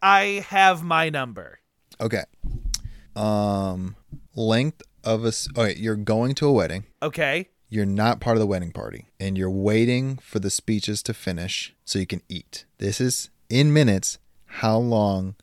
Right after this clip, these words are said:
Speaker 2: does the best man speech go for?
Speaker 1: Oh, interesting. I don't have a great, I don't know what the normal length is. I only know lengths of clips on TikTok.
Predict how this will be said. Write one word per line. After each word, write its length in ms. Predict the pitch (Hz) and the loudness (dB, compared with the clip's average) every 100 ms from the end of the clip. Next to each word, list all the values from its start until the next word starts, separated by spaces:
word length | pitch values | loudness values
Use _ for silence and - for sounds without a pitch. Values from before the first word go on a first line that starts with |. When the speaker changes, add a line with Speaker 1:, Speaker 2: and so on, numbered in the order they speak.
| _ | _
Speaker 2:
does 160 | - 95 | -6 -4
the 100 | 90 | -4
best 480 | 87 - 95 92 - | -8 -4 -2 0 -2
man 180 | 92 90 | -2 -4
speech 340 | - 87 - | -6 -8 -8
go 160 | - - | -10 -12
for? 320 | - - - - | -14 -18 -10 -2
Speaker 1:
Oh, 420 | 208 208 190 175 | 2 2 2 0
interesting. 580 | 185 156 175 - 170 139 | -4 -8 -10 -10 -12 -8
I 120 | 160 214 | -4 -4
don't 160 | 233 | -4
have 160 | 226 214 | -4 -6
a 80 | 170 | -8
great, 640 | - 123 151 165 175 - _ - | -10 -10 -6 -6 -6 -12 _ -2
I 120 | 185 | 0
don't 180 | 226 214 | 0 -2
know 180 | 185 185 | -2 -2
what 160 | 185 | -2
the 140 | - 143 | -6 -10
normal 500 | 131 131 147 165 175 | -10 -10 -8 -8 -6
length 320 | 180 180 180 | -6 -8 -6
is. 300 | 202 214 202 | -4 -4 -4
I 180 | 175 180 | -2 -2
only 360 | 170 180 190 185 | -4 -8 -8 -6
know 420 | 180 160 147 131 _ _ - | -4 -4 -4 -10 _ _ -12
lengths 680 | 160 180 175 185 - - | -4 0 0 -2 -10 -12
of 320 | 220 185 180 143 | -4 0 0 -2
clips 440 | - 185 175 - | -6 -4 -4 -8
on 260 | 170 170 156 | -4 -4 -6
TikTok. 680 | 160 151 - 190 202 - | -10 -10 -2 2 2 0